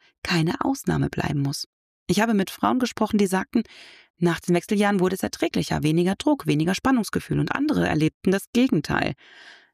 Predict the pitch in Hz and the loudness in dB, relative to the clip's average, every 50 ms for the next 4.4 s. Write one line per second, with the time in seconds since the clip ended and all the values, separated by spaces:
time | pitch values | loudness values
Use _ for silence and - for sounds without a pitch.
0 | _ _ - 226 226 - 233 240 - - 226 220 190 180 208 - - 202 190 - | _ _ -2 -2 0 0 0 0 2 2 2 2 2 2 0 0 0 -4 -2 0
1 | 190 190 185 - - - _ _ _ _ _ _ _ - 175 208 214 - - - | 0 0 0 -2 -6 -14 _ _ _ _ _ _ _ 2 2 2 2 0 -2 -2
2 | 180 180 180 - - 190 180 180 - _ _ _ - 180 180 202 254 277 247 185 | 0 0 0 0 -2 -2 -2 -2 -6 _ _ _ 0 2 4 4 6 4 4 2
3 | - - - 156 147 147 156 151 143 139 _ _ - - - 180 - - 175 190 | 0 -2 -2 0 0 2 0 0 -2 -4 _ _ -8 -6 -6 -4 0 2 4 4
4 | 208 202 - - - - - 127 | 4 4 2 0 -2 -4 -4 -4